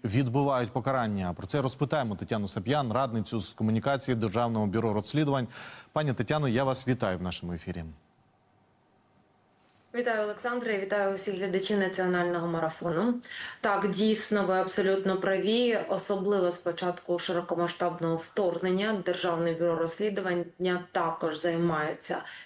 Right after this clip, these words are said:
Speaker 2: фіксацією, а, порушень, які пов'язані зі зрадою чи колабораціонізмом.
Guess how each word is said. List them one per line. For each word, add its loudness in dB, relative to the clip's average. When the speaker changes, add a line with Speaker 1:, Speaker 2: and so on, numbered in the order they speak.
Speaker 2:
фіксацією, 0
а, 0
порушень, 2
які 0
пов'язані 0
зі 0
зрадою 0
чи -2
колабораціонізмом. 0